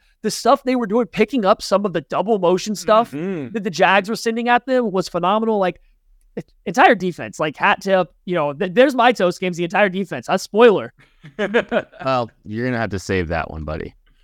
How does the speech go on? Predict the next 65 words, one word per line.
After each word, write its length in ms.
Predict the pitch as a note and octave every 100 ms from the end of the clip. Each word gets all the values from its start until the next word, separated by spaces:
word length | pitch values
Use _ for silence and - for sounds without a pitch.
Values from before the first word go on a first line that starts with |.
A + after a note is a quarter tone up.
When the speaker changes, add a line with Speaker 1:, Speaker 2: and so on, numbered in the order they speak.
| _ _ _ _
Speaker 3:
Uh, 300 | G2 F#2+ F#2
but 160 | E2+ G#2+
yeah, 200 | A#2 G2+
no, 140 | G2
I 140 | F2 A#2
just, 320 | A#2+ G#2 -
it 160 | - G#2+
was 300 | A#2 G2 - -
such 220 | - C#3+
a 60 | D3
phenomenal 420 | G#2 F#2 F2+ E2+
performance. 520 | F2+ E2+ E2+ E2+ - _ _ _ -
And 180 | E3 E3+
situational 540 | G3 E3+ D#3 C#3+ C3
defense, 320 | A2+ A#2 G#2
I 80 | G#2
think, 180 | G2 G#2
was 120 | G2
outstanding 440 | F2+ F2+ F#2 F2+
for 100 | F2
this 120 | F2 F2+
team 160 | F#2
just 160 | E2+ -
across 300 | - D#2 -
the 80 | D#2+
board. 280 | - - _
Really 280 | G#2 B2 C3+
good 120 | B2+
on 140 | B2+
third 180 | A2+ A2
down, 400 | G2 F2+ F2+ F2+ - _ _ _
really 280 | G#2+ A2+ A#2+
good 460 | F#2+ A2 G#2+ G2+ F#2 _ _ _
in 140 | A2 A2+
the 80 |
red 260 | G2 F#2+ F2
zone. 440 | F#2 F2+ F2 F2 F2 _ _ _ -
And 500 | F#2+ F#2+ F2+ F2 F2
even 200 | A#2 A#2+
when 120 | B2
their 80 | A2+
backs 260 | F#2 G2 -
were 60 | F#2+
put 160 | G#2+
up 80 | F#2+
against 320 | F#2+ G2 F2+
the 60 | F#2
wall, 320 | E2+ E2 E2+
you 80 | G#2
know, 120 | F#2+
coming 340 | F2 A2 G2+ F#2+
off 260 | F2+ F2
of, 180 | F#2 E2+
hey, 220 | G2+ G#2+
getting 240 | F2+ G2+ G2+
off 140 | G2+
the 100 | F#2+
field, 340 | - F#2+ F#2
having 200 | F2+ G2
to 60 | F#2
come 180 | F#2 F#2
right 240 | F2 F2
back 240 | F2 F2+ E2+
off, 260 | E2+ E2+
sudden 380 | - G2+ F#2 F2